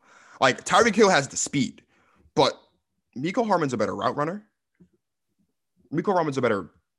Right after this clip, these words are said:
pass catcher. Like, he's not as fast, but he's got some speed to him. So, because of that,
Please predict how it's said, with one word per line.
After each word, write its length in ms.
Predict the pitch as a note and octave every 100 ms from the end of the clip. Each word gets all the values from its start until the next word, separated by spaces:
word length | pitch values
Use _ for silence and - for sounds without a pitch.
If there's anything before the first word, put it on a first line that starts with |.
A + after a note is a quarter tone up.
| _
pass 300 | - A#2 C#3+
catcher. 340 | - E3 G3+ G#3 _ _ -
Like, 220 | F3 - - -
he's 160 | A3
not 180 | A3 D#3 -
as 280 | C#3+ E3+
fast, 220 | - G#2 B2
but 60 |
he's 120 | C3 A2
got 140 | A2
some 120 | A#2
speed 240 | - G2+ -
to 80 |
him. 140 | A#2+ - -
So, 360 | F3 D3 C3 - _ _ _ _
because 520 | E3+ C#3+ - F#3 A#3+
of 140 | A3+ C3
that, 260 | F#2 D#2+